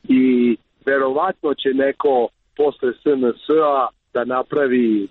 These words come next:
ne znam, verovatno će polovinu tih ljudi da otpusti, pa da onda gleda da zaposli svoje i tako dalje. Dakle,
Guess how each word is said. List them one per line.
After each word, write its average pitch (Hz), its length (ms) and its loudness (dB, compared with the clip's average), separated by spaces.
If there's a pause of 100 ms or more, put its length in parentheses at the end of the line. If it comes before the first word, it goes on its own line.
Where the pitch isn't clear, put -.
(160)
ne 120 220 0
znam, 110 340 -4
verovatno 117 460 -2
će - 140 -8
polovinu 131 500 0
tih 120 200 -4 (140)
ljudi 120 380 0
da 107 120 0 (200)
otpusti, 139 680 -2
pa 113 80 -6 (100)
da 113 80 2
onda 117 280 -2
gleda 123 320 0
da 110 100 -2
zaposli 117 560 -4
svoje 120 580 -2
i 107 40 -16
tako 123 300 -4
dalje. 190 260 0 (260)
Dakle, 180 240 -2